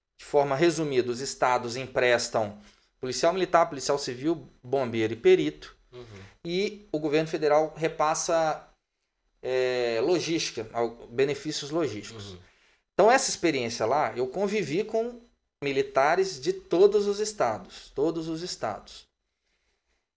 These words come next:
Speaker 1: E atuei em mais de dez, eu dei treinamento em mais de dez estados do Brasil. Então, assim, pode-se dizer que eu conheci um pouco as realidades e, e todas as regiões.
Speaker 2: Uhum.
Speaker 1: Não todos os estados, mas todas as regiões, sim.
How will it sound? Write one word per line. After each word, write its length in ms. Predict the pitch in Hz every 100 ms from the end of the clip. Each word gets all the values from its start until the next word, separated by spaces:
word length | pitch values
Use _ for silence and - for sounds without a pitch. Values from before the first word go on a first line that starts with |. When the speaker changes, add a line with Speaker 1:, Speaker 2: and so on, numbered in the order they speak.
| _ _
Speaker 1:
E 220 | 143 175
atuei 420 | 156 160 160 156 185
em 60 |
mais 300 | 160 170 202
de 80 | 175
dez, 360 | 127 120 107 107
eu 80 | 120
dei 160 | 147
treinamento 640 | 147 185 185 160 160 185
em 20 | 170
mais 300 | 165 202 190
de 80 |
dez 240 | 156 147 143
estados 460 | 139 - 117 117
do 120 | 117 127
Brasil. 320 | 151 117 107
Então, 180 | 107 160
assim, 380 | - 127 104 - _ _ _
pode-se 380 | - 202 226 -
dizer 640 | 135 117 131 180 131 - - _ _ _ _ -
que 80 |
eu 60 | 175
conheci 380 | 202 196 190 208
um 180 | 208 208
pouco 320 | 185 208 208
as 100 | 180
realidades 1000 | 175 180 165 131 131 147 151 - - - _ _ -
e, 140 | 160
e 80 | 151
todas 340 | - 190 190
as 140 | 185 156
regiões. 680 | 165 156 113 104 - - 107
Speaker 2:
Uhum. 220 | 98 90
Speaker 1:
Não 180 | 120 156
todos 260 | 165 151 127
os 80 | 127
estados, 300 | - 143 143
mas 200 | 143 -
todas 240 | 139 135
as 120 | 131 127
regiões, 320 | 127 127 135
sim. 200 | -